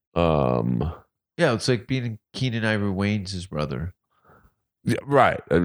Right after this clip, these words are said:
Speaker 1: well, which
Speaker 2: You're,
Speaker 1: one? There's, like,
Speaker 2: you're,
Speaker 1: twelve of them.
Speaker 2: yeah, you're, you're
Speaker 1: Dogfight. Thank you very much, Eddie.
Speaker 2: Dogfight.
Speaker 1: Dogfight. Uh, but,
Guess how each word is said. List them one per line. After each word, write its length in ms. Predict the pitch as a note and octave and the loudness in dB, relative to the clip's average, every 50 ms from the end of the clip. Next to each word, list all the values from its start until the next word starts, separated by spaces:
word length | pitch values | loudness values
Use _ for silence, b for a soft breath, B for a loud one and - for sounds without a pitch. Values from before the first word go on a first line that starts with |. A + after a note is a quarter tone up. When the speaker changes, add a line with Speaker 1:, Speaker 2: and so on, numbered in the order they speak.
| D#2 | 2
Speaker 1:
well, 220 | E2+ F2+ F2+ E2 E2 | 2 4 4 4 6
which 180 | F#2 G2 F2+ - | 4 2 4 4
Speaker 2:
You're, 100 | F#2 F#2 | 4 4
Speaker 1:
one? 80 | F2 C#2+ | 4 4
There's, 180 | B1+ C2 C2+ | 2 4 4
like, 100 | C3 - | 4 2
Speaker 2:
you're, 80 | - - | 2 0
Speaker 1:
twelve 380 | - - - F2 E2+ E2+ D2+ - | 0 2 4 4 4 4 2 0
of 80 | - - | -4 -4
them. 100 | - - | 0 0
Speaker 2:
yeah, 360 | C#3 C3 A2 F#2 D#2 - - | 2 2 2 0 -2 -4 -6
you're, 560 | F2 G#2+ A2 A2 A2+ A#2 A#2+ A2+ G#2+ G#2+ G#2 | -8 -8 -8 -8 -6 -2 -2 0 0 0 0
you're 540 | G2 G2+ G2 G2 F#2+ F#2 F2+ F2 F2 F#2+ G#2 _ - - - _ _ | 0 0 0 0 0 0 -2 -4 -6 -10 -12 _ -18 -18 -18 _ _
Speaker 1:
Dogfight. 640 | - C3 C#3 C#3+ C#3+ C3 - - A#2+ F#2+ D#2+ B1+ - - _ | 2 4 6 6 4 4 2 2 4 4 4 2 0 -2 _
Thank 200 | - G#2 A2 G2+ | 4 4 4 4
you 60 | G#2+ G2+ | 6 6
very 140 | G2+ F#2+ | 6 6
much, 240 | F2+ E2+ D2 - - | 6 6 4 4 4
Eddie. 120 | - - G2+ | 4 4 4
Speaker 2:
Dogfight. 440 | G#2 G2+ G2 - - F#2 E2+ E2 | 2 0 -2 -2 -2 -2 -2 2
Speaker 1:
Dogfight. 440 | - D#2+ D2+ D2 - B1 A#1+ A1 - | 4 4 4 4 4 2 2 4 4
Uh, 220 | - C2+ C#2 B1+ - B B B B B B B B B _ | 4 4 4 4 2 B B B B B B B B B _
but, 100 | B2+ C3 | 4 6